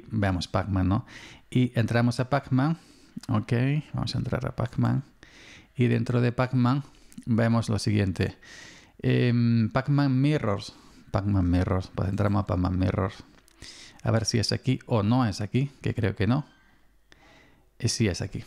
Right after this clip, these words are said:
ok, venga. Pacman Mirror, Pacman Mirror, po-, por pose, use,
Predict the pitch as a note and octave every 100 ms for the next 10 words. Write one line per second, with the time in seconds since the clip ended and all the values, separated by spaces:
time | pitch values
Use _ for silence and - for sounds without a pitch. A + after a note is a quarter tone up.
0 | - A2 G#2 A#2+ A2+ A2 F#2 G#2+ - -
1 | - - - C3 D3 D3 C3+ A#2 G2 F#2
2 | - A2+ G#2+ G#2 A#2+ C3+ D3 D3+ D#3 D#3+
3 | - - - G#2 A#2 - - - - G2
4 | - C#3 C#3+ D3+ D#3 D#3+ - A#2 B2+ C#3
5 | D3 D3 D3+